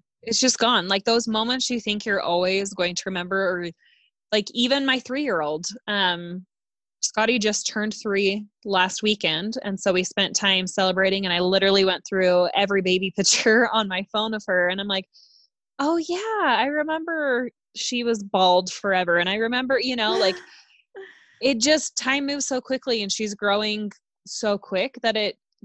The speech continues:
Speaker 1: those moments are gone almost instantly, you
Speaker 2: I
Speaker 1: know?
Speaker 2: know. It scares me bad. Like, it makes me emotional. Do you ever cry over it?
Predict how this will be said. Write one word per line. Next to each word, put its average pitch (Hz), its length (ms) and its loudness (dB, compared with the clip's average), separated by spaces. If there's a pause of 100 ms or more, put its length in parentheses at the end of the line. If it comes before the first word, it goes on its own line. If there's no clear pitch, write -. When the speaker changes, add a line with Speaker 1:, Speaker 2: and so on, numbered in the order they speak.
Speaker 1:
those 214 260 0
moments 208 360 -2
are 202 80 2
gone 175 320 0
almost 165 320 -10
instantly, 160 640 -8 (180)
you 240 180 0
Speaker 2:
I - 20 4
Speaker 1:
know? 165 220 2
Speaker 2:
know. 202 380 -6
It 247 200 -2
scares 214 600 -6
me 208 160 -4
bad. 185 600 -4
Like, 247 200 0
it 277 80 0
makes 320 260 -2
me 440 120 0
emotional. 214 800 -2
Do 180 120 -4
you 240 80 2
ever 311 200 0
cry 185 580 -2
over 202 300 -4
it? 226 260 -2